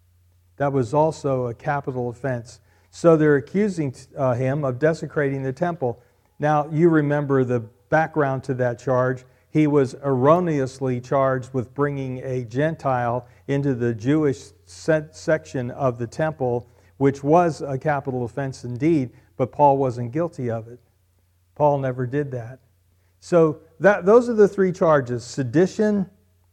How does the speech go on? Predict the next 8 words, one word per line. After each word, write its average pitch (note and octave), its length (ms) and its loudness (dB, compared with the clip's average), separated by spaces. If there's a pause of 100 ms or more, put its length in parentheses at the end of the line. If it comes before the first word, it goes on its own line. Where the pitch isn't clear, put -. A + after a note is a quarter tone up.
(580)
and C#3 520 0
heresy G3 1000 2 (720)
and D3 480 -2
sacrilege. B2 1040 -2 (1700)
Now, D#3+ 340 2 (240)
interestingly, D3+ 920 2
we C#3+ 220 2
see, E3+ 560 0